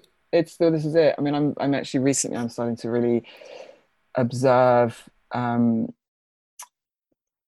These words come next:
the, like, the goal-orientated world that we've become so familiar with, um, I think is impacting, you know, how we interact with our environment on a moment-to-moment basis. And I,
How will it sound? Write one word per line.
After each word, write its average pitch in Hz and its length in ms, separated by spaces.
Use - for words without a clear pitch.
the, 143 120
like, 139 200
the 139 60
goal-orientated 135 1120
world 127 320
that 127 120
we've 117 160
become 120 460
so 123 260
familiar 120 420
with, 113 320
um, 117 520
I 123 80
think 156 300
is 127 220
impacting, 123 920
you 135 100
know, 135 100
how 131 240
we 127 180
interact 127 680
with 120 160
our 123 160
environment 123 400
on 123 100
a 123 40
moment-to-moment 120 840
basis. - 680
And 147 160
I, 147 100